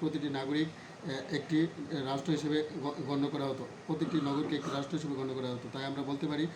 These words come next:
নগর রাষ্ট্র বা রাষ্ট্র সম্পর্কে যে সম্পর্ক, যে সম্পর্কে আল-, বিজ্ঞান আলোচনা করে, তাই রাষ্ট্রবিজ্ঞান। বিভিন্ন দার্শনিক অধ্যাপক লাস্কি সংগঠিত, আহ, সং-, আহ, রাষ্ট্রের প্রেক্ষিতে মানব জীবনের আলোচনায় হচ্ছে রাষ্ট্রবিজ্ঞান। Political science concerns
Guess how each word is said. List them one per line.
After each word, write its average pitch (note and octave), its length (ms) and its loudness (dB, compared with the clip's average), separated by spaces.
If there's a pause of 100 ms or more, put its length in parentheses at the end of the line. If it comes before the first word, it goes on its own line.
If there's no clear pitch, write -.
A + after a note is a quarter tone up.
(260)
নগর D3+ 260 4
রাষ্ট্র D#3 200 2
বা C#3+ 60 4
রাষ্ট্র C#3 320 0
সম্পর্কে C#3 280 0
যে C#3+ 200 2
সম্পর্ক, D3 400 0 (680)
যে D3+ 240 4 (140)
সম্পর্কে C#3+ 300 0
আল-, C#3+ 240 0
বিজ্ঞান C#3+ 320 2
আলোচনা C#3+ 360 0
করে, C#3+ 200 0
তাই C#3 240 0
রাষ্ট্রবিজ্ঞান। C#3 520 -2 (100)
বিভিন্ন C#3+ 360 2
দার্শনিক C#3+ 460 -2
অধ্যাপক D3 320 0 (400)
লাস্কি C#3+ 440 2 (840)
সংগঠিত, E3 340 8
আহ, C#3+ 800 0
সং-, D#3+ 300 4
আহ, C#3 220 0 (140)
রাষ্ট্রের D3 320 2
প্রেক্ষিতে D#3 360 0
মানব C#3+ 280 2
জীবনের D3+ 320 2
আলোচনায় D3 400 0
হচ্ছে C#3 160 -2
রাষ্ট্রবিজ্ঞান। C3+ 460 -2 (120)
Political D3+ 340 2
science C#3+ 420 -2
concerns D#3 500 0